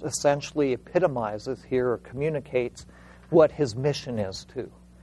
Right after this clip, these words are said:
to confess Yahweh is the true God. Not only his God, but the true God. So, what you have now is, um, the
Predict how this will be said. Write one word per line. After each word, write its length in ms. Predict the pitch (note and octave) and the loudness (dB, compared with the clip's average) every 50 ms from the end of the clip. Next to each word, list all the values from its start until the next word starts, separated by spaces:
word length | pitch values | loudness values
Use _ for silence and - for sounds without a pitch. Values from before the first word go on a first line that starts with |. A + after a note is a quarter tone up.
| - - - - - - - - | -20 -20 -20 -20 -20 -20 -14 -6
to 100 | - D3 | -6 -6
confess 720 | - - C#3 B2 - - - D3 C#3 C#3+ C#3 - - - - - - - - - - | -4 -4 -10 -8 -2 6 8 8 8 8 6 2 -10 -18 -20 -20 -20 -20 -20 -12 -6
Yahweh 600 | C#3 B2+ B2+ D3 D#3 D3+ D3+ C3 B2+ A2+ A2 A2+ - - | 0 4 6 8 10 8 8 8 6 4 4 2 -2 0
is 360 | A#2+ B2 A#2+ A2+ G#2+ - - - | 0 0 0 0 -2 -6 -14 -12
the 80 | - A2+ | -12 -12
true 300 | - - - B2+ A2+ G#2+ | -10 -6 -4 -4 -4 -2
God. 400 | G2+ A2 F#2+ - - - - - - - - - - - - - - - | -2 -2 -2 -2 -4 -8 -12 -16 -20 -20 -20 -20 -20 -20 -20 -20 -16 -12
Not 240 | A#2 A2 G2+ G#2+ A2+ | -8 -6 -4 0 0
only 220 | A#2+ A#2 A#2 G#2+ | 0 0 0 -6
his 300 | - - C#3+ C#3 A#2 A#2 | -6 -2 -2 -2 -2 0
God, 380 | A#2 A#2+ A2 G#2+ G#2+ G#2+ G#2+ G#2 | 0 2 4 4 4 2 0 0
but 260 | A2+ A2 G#2 G#2 - - - - - - - - | 2 2 2 2 0 -4 -20 -20 -20 -20 -16 -6
the 80 | - A#2 | -6 -6
true 340 | - - - C3+ B2+ A#2 A2 | -6 -2 0 0 0 0 2
God. 380 | G2 G#2+ F2 D2 - - - - - - - - - - - - - - - - - - - - - - - - - - - - | 2 2 2 2 -2 -6 -8 -14 -16 -18 -18 -18 -18 -16 -16 -16 -16 -14 -14 -14 -14 -14 -18 -20 -20 -20 -20 -20 -20 -20 -18 -6
So, 400 | - - G#3 G#3 D#3+ - - - - - - - - - - - - - - - - - - - - | 2 10 12 12 12 12 8 0 -20 -20 -16 -14 -12 -12 -12 -14 -20 -20 -20 -20 -20 -20 -20 -12 0
what 180 | - D#3 F3 F3+ | 6 6 6 8
you 120 | F#3 E3 | 8 8
have 320 | C#3+ F3 G3 G3+ G#3 D#3 D#3 | 10 12 12 12 12 10 6
now 400 | C#3+ C3+ C3 B2+ C3 D3 D#3+ - | 2 4 6 8 8 8 8 6
is, 560 | D3 C#3 C#3 C#3 C#3 C#3+ C#3 C3 A#2+ - - - - - | 6 6 6 8 8 6 4 2 0 -4 -8 -12 -14 -4
um, 420 | - C#3 C3+ B2+ A#2+ A#2+ A#2+ A#2 - - - - - - - - - - - - - - - - - C3+ | 4 6 6 8 6 4 0 -2 -10 -12 -20 -16 -16 -16 -16 -16 -20 -20 -20 -20 -20 -20 -20 -16 -10 -2
the 360 | A#2 B2+ B2 B2 A#2+ A#2 A2 | 4 6 6 8 8 6 4